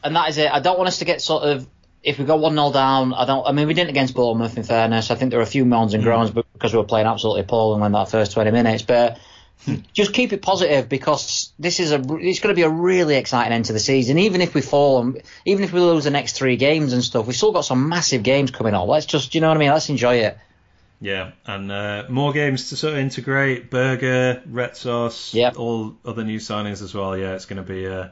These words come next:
Speaker 2: it's gonna be an exciting one, and, uh, yeah, can't, uh, can't wait to have football back
Speaker 1: And it's
Speaker 2: coming
Speaker 1: the,
Speaker 2: up.
Speaker 1: yeah, I'm gonna say, with, then we go another two weeks without a game in the Premier League, don't we? <laughs>
Speaker 2: Oh, 'cause of the F A Cup?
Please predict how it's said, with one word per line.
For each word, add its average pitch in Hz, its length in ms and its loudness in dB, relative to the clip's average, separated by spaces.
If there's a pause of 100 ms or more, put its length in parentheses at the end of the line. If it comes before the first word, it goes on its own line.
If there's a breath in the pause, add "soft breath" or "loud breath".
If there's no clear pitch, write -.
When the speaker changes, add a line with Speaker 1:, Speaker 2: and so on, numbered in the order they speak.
(600 loud breath)
Speaker 2:
it's 120 100 -6
gonna 165 160 0
be 165 100 2
an 165 60 2
exciting 165 460 0
one, 139 180 -2
and, 127 220 -4
uh, 127 400 -4
yeah, 113 260 -6 (140)
can't, 113 360 -10
uh, 107 200 -10 (160)
can't 127 260 -12
wait 123 260 -10
to - 120 -18
have 104 220 -12 (100)
football 107 560 -16
back 92 400 -12
Speaker 1:
And 135 80 -2
it's 135 80 -4
Speaker 2:
coming 104 140 -10
Speaker 1:
the, 98 40 -14
Speaker 2:
up. - 80 -6
Speaker 1:
yeah, 156 100 4
I'm 160 80 2
gonna 175 120 2
say, 185 160 2
with, 160 160 0
then 160 100 2
we 156 80 4
go 151 120 4
another 151 240 0
two 160 260 2
weeks 113 320 0
without 113 240 2
a - 20 -2
game 117 220 2
in 113 60 2
the 104 40 0
Premier 117 300 0
League, 131 240 0
don't 123 280 2 (160)
we? 123 160 -2 (380 loud breath)
<laughs> - 380 -20
Speaker 2:
Oh, 113 160 -2
'cause 107 180 -10
of 110 60 -10
the 110 80 -6
F 104 100 -10
A 117 80 -6
Cup? 101 360 -8